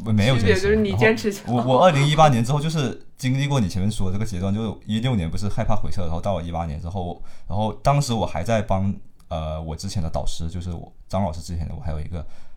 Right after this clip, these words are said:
Speaker 1: 找我投资的导师，啊，就是他在他的公司做一些兼职的，就是这种，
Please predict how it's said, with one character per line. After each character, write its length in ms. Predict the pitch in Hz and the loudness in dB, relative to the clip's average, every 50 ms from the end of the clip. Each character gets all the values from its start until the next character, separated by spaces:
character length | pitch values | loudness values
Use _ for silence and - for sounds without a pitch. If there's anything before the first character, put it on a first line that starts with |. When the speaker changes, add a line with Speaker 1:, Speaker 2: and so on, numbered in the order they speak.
| - | -10
Speaker 1:
找 160 | - - 80 78 | -8 -8 -8 -8
我 80 | 76 | -6
投 200 | - - - 71 78 | -6 -6 -6 -6 -6
资 60 | 78 | -6
的 100 | 69 - | -8 -8
导 140 | - - - | -8 -8 -8
师， 340 | - - 73 78 78 78 - - - | -8 -8 -6 -6 -6 -8 -10 -10 -10
啊， 220 | 80 73 76 95 - | -8 -8 -8 -8 -8
就 120 | - 82 | -8 -6
是 240 | 76 - - 78 73 73 | -6 -4 -4 -4 -6 -6
他 440 | - - 82 90 90 90 95 95 98 - - - - - - - | -6 -6 -4 -4 -2 -2 -4 -4 -4 -4 -6 -6 -6 -10 -12 -8
在 140 | - 101 101 | -4 -4 -2
他 120 | - 101 98 | -2 0 -2
的 80 | 90 | -2
公 140 | 87 90 90 | -2 -2 -2
司 100 | 95 101 | -2 -4
做 220 | - - 117 98 | -2 0 0 0
一 20 | 87 | 0
些 160 | - 90 92 | 0 -2 -4
兼 220 | - - 92 101 | -2 0 -2 -2
职 140 | 95 - - | -2 -4 -6
的， 120 | 85 76 76 | -8 -8 -6
就 140 | - 82 | -6 -6
是 60 | 82 - | -6 -6
这 100 | 85 76 | -8 -8
种， 240 | - - - - | -8 -8 -10 -12